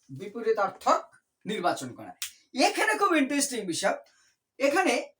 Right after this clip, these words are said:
কতগুলো শব্দ জোর দেওয়া হয়, জোড়া জোড়া জোড়া জোরে শব্দ। এই দুটো শব্দের মধ্যে সাপোজ আমি এ-, এরকমই থাকে, just মনে আসলো তাই বলছি। ধরো আছে জল,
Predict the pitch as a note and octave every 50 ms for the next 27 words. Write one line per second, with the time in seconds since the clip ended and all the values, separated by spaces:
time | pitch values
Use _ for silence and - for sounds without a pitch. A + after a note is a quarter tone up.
0 | _ _ _ _ _ _ _ - - D4 D4+ C#4 F4 E4 F4 F#4 G4+ - - -
1 | - D#4 E4 - - - F4 F4+ - - - C4+ D4 D4+ D4 C4+ - G#3 - -
2 | - A2 G#2+ - - _ _ _ _ _ _ _ _ _ _ _ - D#3 - D#4+
3 | D#4+ E4 E4 C#4 D4+ C#4+ D4 C#4 B3+ B3+ B3 B3 A#3 A3 A3+ A3 G#3 F#3 - D#3
4 | D3 - - - - _ _ _ _ _ _ _ _ _ _ _ _ _ _ _
5 | _ _ _ _ _ _ _ _ - C#4+ E4 E4+ - - - C#4 D4+ - G4 G#4
6 | - - - D4 C4+ G#3+ G#3 A3+ G#3+ - - D3 C3+ B2+ A#2+ C#3 - - - -
7 | _ _ _ - - G#4 G#4+ - C#4 C4+ C#4+ - A3+ B3 C4+ C4+ C4 C4 C4 B3+
8 | - B3+ B3+ C4 C#4 C#4 D4+ D#4 C#4+ C#4 C#4 C#4 C#4 C4 C4 B3+ - A3 G#3 G#3
9 | A3 A3+ G#3+ G#3 - G#3 G3 F#3 E3+ D#3+ E3 D3+ C#3 C#3+ F#3+ G3 G#3+ A#3+ C4+ B3
10 | A3+ A3+ A#3 A3 F#3 C#3 B2+ D3+ D#3+ D#3 D#3 D#3 D3+ D3+ D3+ D3 C#3+